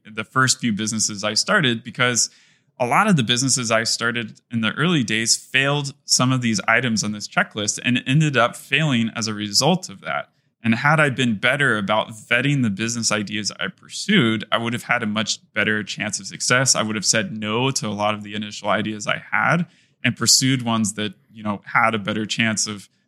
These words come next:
of producing a profit and growing and being scalable and having the margins and knowing the customers I would go after and all the things we've discussed today. So I would just encourage you, um, you're gonna spend a lot of time and effort building a business. Make sure you pick some really good ideas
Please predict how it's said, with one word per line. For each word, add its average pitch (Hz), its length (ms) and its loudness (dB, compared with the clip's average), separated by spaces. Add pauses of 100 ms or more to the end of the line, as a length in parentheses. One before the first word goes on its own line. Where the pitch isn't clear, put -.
(100)
of 110 200 -2
producing 110 520 0
a 110 60 2
profit 113 520 0
and 107 160 -16
growing 110 420 2
and 95 100 -4
being 113 220 -4
scalable 120 500 0
and 98 100 -8
having 117 320 0
the 120 60 0
margins 113 680 0
and 101 180 -20 (460)
knowing 123 260 6
the 127 80 0
customers 113 500 -2
I 104 120 0
would 98 120 -6
go 104 120 -6
after 120 320 2
and 101 100 -12
all 127 120 2
the 139 100 -2
things 131 260 -2
we've 98 100 -12
discussed 117 520 -2
today. 85 300 -16
So - 340 -6 (400)
I 139 60 4
would 156 100 4
just 143 120 4
encourage 123 460 2
you, 107 280 -4 (200)
um, 107 360 2
you're 127 120 2
gonna 175 140 6
spend 151 240 0
a 117 40 0
lot 120 260 2
of 127 60 -4
time 131 240 0
and 113 100 0
effort 113 280 -2
building 107 240 -2
a 104 60 -8
business. 101 420 -6
Make 120 140 2
sure 139 120 2
you 120 120 0
pick 113 320 -2
some 110 180 -2
really 107 240 -2
good 104 160 -2
ideas 107 580 -4